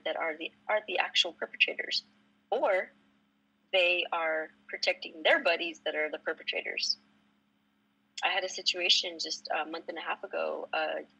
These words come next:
an E five young lady from Romania, she was stationed in Romania, uh, reached out to, uh, found me through the,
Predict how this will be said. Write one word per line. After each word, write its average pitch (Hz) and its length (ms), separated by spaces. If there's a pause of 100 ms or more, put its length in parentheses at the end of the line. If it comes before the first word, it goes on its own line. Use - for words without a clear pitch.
(200)
an - 200
E 180 220
five 165 300
young 170 220
lady 165 360
from 160 180 (220)
Romania, 160 400
she 170 160
was 156 140
stationed 170 380
in 160 140
Romania, 160 540 (1600)
uh, 160 220 (100)
reached 180 260
out 165 220 (140)
to, - 360 (1500)
uh, 170 80 (120)
found 180 240
me 165 220 (140)
through 160 260
the, 151 320